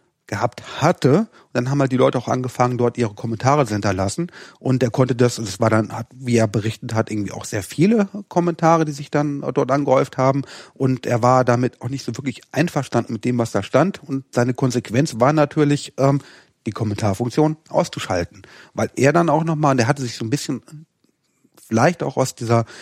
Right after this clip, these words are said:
Situation heraus so ein bisschen genau in diese Rolle hineinbegeben, irgendwie ich bin der Autor und ich weiß, wie meine Texte zu sein haben und, ähm, mich interessiert eigentlich nicht, was meine Leser, hat er schon,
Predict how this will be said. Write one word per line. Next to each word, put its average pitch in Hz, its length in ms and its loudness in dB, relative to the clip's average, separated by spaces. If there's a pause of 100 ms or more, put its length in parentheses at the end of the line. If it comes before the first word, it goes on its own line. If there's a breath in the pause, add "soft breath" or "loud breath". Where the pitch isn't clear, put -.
(140 loud breath)
Situation 135 560 0
heraus 135 360 2
so 139 60 -4
ein 120 60 -4
bisschen 147 240 -4
genau 139 240 2
in 170 60 2
diese 127 160 -2
Rolle 143 320 2
hineinbegeben, 131 720 -2
irgendwie 117 280 -8
ich - 200 -6
bin 120 160 -2
der 104 200 -4
Autor 214 500 4 (340 loud breath)
und 143 240 -8
ich 156 240 -6
weiß, 143 320 4
wie 135 100 0
meine 120 240 -2
Texte - 340 -6
zu 120 100 -10
sein 139 380 0
haben 202 360 4
und, 131 320 -4 (100)
ähm, 127 320 2 (420 loud breath)
mich 135 180 -2
interessiert 143 540 0
eigentlich 139 360 -2
nicht, 156 180 -2
was 131 180 2
meine 123 240 2
Leser, 127 560 2 (240)
hat - 180 -4
er - 120 -2 (260)
schon, 190 340 0